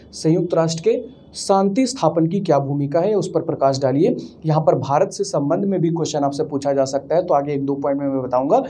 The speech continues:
कि भारत की सेना किस प्रकार से role play कर रही है संयुक्त राष्ट्र के शांति स्थापन एजेंसी में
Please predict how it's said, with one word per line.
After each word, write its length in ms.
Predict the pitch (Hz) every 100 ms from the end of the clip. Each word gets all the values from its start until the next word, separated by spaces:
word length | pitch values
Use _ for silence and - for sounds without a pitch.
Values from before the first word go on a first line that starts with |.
| - -
कि 60 | -
भारत 380 | 120 143 175 226
की 80 | 185
सेना 380 | 170 156 143 180 - - -
किस 160 | 220
प्रकार 320 | 220 - 156 151
से 180 | 170 180 185 - -
role 320 | 120 180 226
play 220 | 185 170
कर 180 | 160 160
रही 240 | 139 147 143
है 200 | 175 175 - -
संयुक्त 480 | - 147 180 -
राष्ट्र 300 | 160 151 -
के 60 | -
शांति 460 | 160 156 151 156 208
स्थापन 380 | 202 147 143 151
एजेंसी 420 | 151 135 139 139 160
में 260 | 151 175